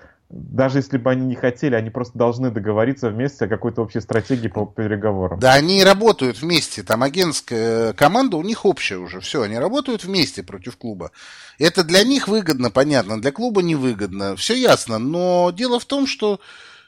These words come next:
Speaker 2: м, если выбирать, э, кто Арсеналу более ценен, то это, очевидно, Санчес.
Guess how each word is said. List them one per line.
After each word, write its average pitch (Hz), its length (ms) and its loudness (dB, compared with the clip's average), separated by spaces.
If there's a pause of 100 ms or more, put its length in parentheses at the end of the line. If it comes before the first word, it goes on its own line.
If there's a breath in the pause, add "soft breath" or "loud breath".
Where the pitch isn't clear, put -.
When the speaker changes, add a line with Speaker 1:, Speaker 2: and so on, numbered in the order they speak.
(120)
Speaker 2:
м, 139 880 -8
если 196 260 -2
выбирать, 208 580 0
э, 160 400 0
кто 180 560 0
Арсеналу 170 480 -4
более 160 360 -2
ценен, 123 460 -2
то 120 160 -12
это, 117 160 -8
очевидно, 135 440 -8
Санчес. - 560 -4